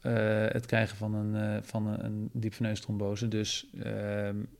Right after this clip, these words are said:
eh, sommige mensen zullen er gewoon niet voor in aanmerking komen, denk ik. Ik denk dat dat ook gewoon reëel is. Ehm,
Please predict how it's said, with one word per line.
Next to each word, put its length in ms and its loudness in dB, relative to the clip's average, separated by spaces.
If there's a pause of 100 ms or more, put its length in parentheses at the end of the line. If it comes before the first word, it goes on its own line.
(120)
eh, 160 -4
sommige 320 4
mensen 280 2
zullen 180 2
er 80 2
gewoon 160 -2
niet 160 0
voor 140 0
in 80 0
aanmerking 360 0
komen, 280 -4
denk 200 -8
ik. 80 -10
Ik 340 -10
denk 160 2
dat 120 0
dat 160 4
ook 180 2
gewoon 220 0
reëel 360 2
is. 240 -4 (640)
Ehm, 760 2